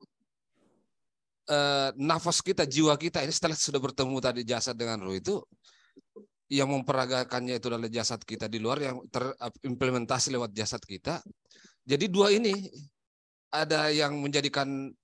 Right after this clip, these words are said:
eh, jasad apa, eh, fujurnya itu jadi imamnya dan ada yang,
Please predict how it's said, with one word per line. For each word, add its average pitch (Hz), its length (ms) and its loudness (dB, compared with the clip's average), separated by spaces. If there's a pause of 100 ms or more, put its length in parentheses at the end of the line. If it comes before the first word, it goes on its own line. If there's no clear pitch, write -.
(520)
eh, 123 800 0 (720)
jasad 131 400 2 (240)
apa, 170 320 -4 (800)
eh, 127 320 0 (400)
fujurnya 143 560 4
itu 139 480 0
jadi 131 160 2 (160)
imamnya 135 560 -2 (240)
dan 135 160 0
ada 135 240 0
yang, 151 160 -2